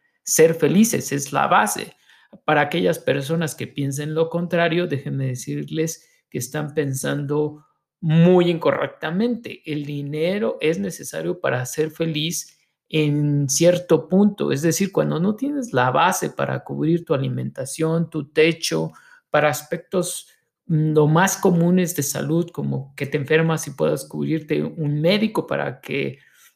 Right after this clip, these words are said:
puedas sanar. Y si no tienes esos aspectos básicos, te aseguro que no vas a ser feliz.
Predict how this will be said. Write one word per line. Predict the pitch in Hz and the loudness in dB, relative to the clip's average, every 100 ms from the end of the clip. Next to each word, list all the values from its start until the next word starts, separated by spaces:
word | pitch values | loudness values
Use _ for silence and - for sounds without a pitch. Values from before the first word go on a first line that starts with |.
| _ | _
puedas | 170 175 170 | 4 4 4
sanar. | 160 139 170 254 - _ _ _ _ _ _ _ _ _ | -2 0 -2 -2 -10 _ _ _ _ _ _ _ _ _
Y | 135 | -2
si | 175 | 2
no | 165 180 | 2 2
tienes | 220 233 220 - | 0 0 -2 -2
esos | - 170 202 175 | -2 -2 -2 -4
aspectos | - - - 135 120 - | -4 -8 -4 -4 -4 0
básicos, | 156 180 - - - - - - | 2 2 0 0 0 0 -4 -14
te | - | -2
aseguro | 135 156 139 175 165 | 2 2 2 2 2
que | 143 | 0
no | 135 | -2
vas | 139 139 | -2 -4
a | 127 | -8
ser | 131 127 | -8 -10
feliz. | - - 135 | -8 -10 -12